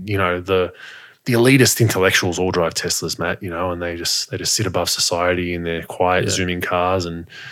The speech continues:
Speaker 1: look
Speaker 2: Yeah.
Speaker 1: at us, uh, poor, poor plebs like myself in a Commodore, Holden Commodore that's, that's gargling petrol and smells like fuel, and,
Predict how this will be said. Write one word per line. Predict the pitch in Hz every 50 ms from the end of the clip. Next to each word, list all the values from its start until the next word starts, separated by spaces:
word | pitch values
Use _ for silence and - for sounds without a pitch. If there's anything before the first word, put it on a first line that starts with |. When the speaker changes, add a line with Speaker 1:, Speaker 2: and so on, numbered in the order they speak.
| - - - - - _ _ -
Speaker 1:
look | - 123 -
Speaker 2:
Yeah. | 98
Speaker 1:
at | 95
us, | 90 87 - - -
uh, | - 107 104
poor, | - - - 104 90
poor | - - 123 107 -
plebs | - 98 101 95 - -
like | 101 -
myself | 90 90 80 - - 98 92 98 - -
in | 92
a | 85
Commodore, | - - 98 95 92 95 90
Holden | - - 107 95 92 85
Commodore | - - 95 95 95 98 98 98 98 95
that's, | 90 85 - - - - -
that's | - - 110 - - - 170 185 185 - -
gargling | - 101 95 98 95 92 90
petrol | 85 - - - - - 107 101 98
and | 92 90 90
smells | 87 - - 104 95 92 -
like | 98 87 -
fuel, | - - 98 92 95 104 110 104
and, | 92 87 87 87